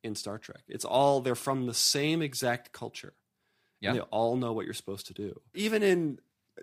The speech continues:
Speaker 1: uh, Next Gen, all, it goes all
Speaker 2: Right.
Speaker 1: through the series,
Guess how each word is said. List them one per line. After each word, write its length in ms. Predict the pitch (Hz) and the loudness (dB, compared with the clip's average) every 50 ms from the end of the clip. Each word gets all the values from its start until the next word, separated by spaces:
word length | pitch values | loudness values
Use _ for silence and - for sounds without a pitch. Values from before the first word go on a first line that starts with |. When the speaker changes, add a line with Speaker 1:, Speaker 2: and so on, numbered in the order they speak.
| - - | -6 0
Speaker 1:
uh, 360 | 120 120 117 113 107 107 104 - _ _ _ - | 2 2 2 2 0 -2 -4 -6 _ _ _ 0
Next 300 | 127 156 165 165 - - | 4 4 4 4 2 0
Gen, 320 | - 170 165 165 165 165 | 2 2 4 4 4 4
all, 240 | - 151 190 233 208 | 6 6 6 6 6
it 60 | - | 4
goes 160 | 175 190 185 | 2 2 2
all 80 | - - | 6 8
Speaker 2:
Right. 200 | 160 208 226 254 | 10 10 8 8
Speaker 1:
through 180 | - - 233 180 | 2 -2 -4 -2
the 80 | 185 | -2
series, 520 | - - 240 294 147 110 - - - - | -2 0 -2 -2 -2 -4 -6 -8 -12 -12